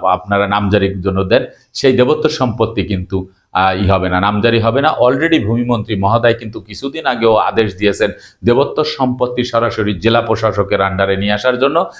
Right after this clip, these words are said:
এবং যেই প্রতিষ্ঠানের নামে এই সম্পত্তি দান করা হয়েছে, সেই প্রতিষ্ঠানকে জেলা প্রশাসকের মাধ্যমে সেই সম্পত্তি বুঝাই দেওয়ার জন্য।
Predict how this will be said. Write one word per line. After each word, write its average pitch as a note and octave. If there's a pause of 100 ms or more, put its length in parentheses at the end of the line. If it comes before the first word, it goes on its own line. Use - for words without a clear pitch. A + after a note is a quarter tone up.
(160)
এবং F3+ (220)
যেই E3
প্রতিষ্ঠানের B2+
নামে G#2 (340)
এই A#2+ (160)
সম্পত্তি A#2+
দান A2
করা A#2+
হয়েছে, C#3
সেই F#2+
প্রতিষ্ঠানকে B2+
জেলা G2+
প্রশাসকের G2
মাধ্যমে F#2+
সেই A2
সম্পত্তি F#2+ (280)
বুঝাই C#3
দেওয়ার F#2
জন্য। E2